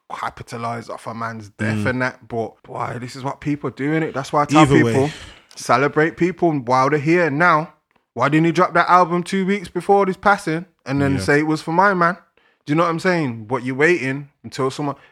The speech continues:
Speaker 1: like, it's just, just do the thing. Like, I seen Le-, um, LeBron James did the, the N B A All-Star pick 'cause All-Star weekend's next weekend.
Speaker 2: Yeah.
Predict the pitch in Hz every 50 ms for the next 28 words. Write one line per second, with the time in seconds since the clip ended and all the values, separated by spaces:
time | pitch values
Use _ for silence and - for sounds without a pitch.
0 | _ - 127 120 117 117 110 90 - - - - 123 110 - - 110 - - -
1 | 139 147 135 127 - - 123 127 135 131 131 151 156 147 135 113 - _ _ _
2 | _ _ _ _ _ _ _ _ _ _ _ _ - 113 - - - 156 151 151
3 | 147 147 143 139 131 131 123 123 98 - - 123 123 127 123 123 123 123 117 -
4 | 139 139 139 135 123 135 135 139 139 139 135 131 123 - 139 131 120 - 120 117
5 | 113 113 110 107 101 98 85 80 - - - - _ _ _ _ _ _ _ _
6 | _ _ _ _ _ - 107 104 98 98 101 _ _ - 123 123 123 117 117 113
7 | 117 117 117 113 107 110 117 117 - - - 123 113 113 - - - 113 - -
8 | - _ _ _ _ _ _ - - 110 104 - 107 110 110 - 117 113 113 113
9 | 113 107 - 123 113 110 107 113 120 - - 120 113 110 - 113 107 101 - _
10 | _ _ _ _ _ _ - 98 95 95 90